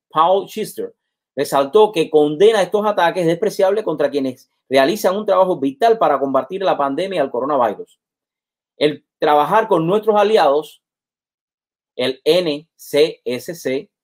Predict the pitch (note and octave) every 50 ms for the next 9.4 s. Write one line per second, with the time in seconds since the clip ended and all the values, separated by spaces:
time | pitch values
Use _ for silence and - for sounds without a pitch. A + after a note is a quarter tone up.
0 | _ _ _ _ _ - D3 C#3+ C3+ D3 D3 C#3+ D3 D3 D#3+ G3+ G3+ G3 D3+ D3+
1 | D3 B2 B2+ C#3 E3+ F3 D3+ E3 F#3 F#3 - G3 F3 E3+ E3 - G3 F#3+ F#3 D#3
2 | C3 D3 E3+ F#3 F3+ - A3 A#3 A3 - F#3+ D#3 C#3+ C3+ C3 B2+ B2 A#2+ - B2+
3 | G#2+ A2+ A#2 A2+ A2+ - A#2+ B2 D3+ F3 E3+ - E3 D#3+ D3+ D3+ D3+ F3+ F#3+ F#3+
4 | F#3 - - B2+ B2+ C3 C#3+ D3 - F3 D#3+ D#3+ D#3 E3 F3+ F3+ D#3+ C3 - -
5 | - _ _ _ _ _ _ _ _ _ _ - - A#2+ A#2+ - - D3+ D#3 D#3+
6 | C3+ E3+ E3+ E3+ G3+ G#3+ G#3+ G3+ E3+ - - D3 C3+ - E3+ E3+ E3+ F#3 F3+ F#3+
7 | F#3 - G#3+ F#3+ E3 E3 E3+ - _ _ _ _ _ _ _ _ _ _ _ -
8 | E3 F3 E3+ C#3+ - - A3 A#3+ A#3 A#3 G3+ F3 E3 D3+ C3+ B2 B2+ B2 B2+ B2+
9 | A#2+ - - G3 F#3 D3+ C3+ -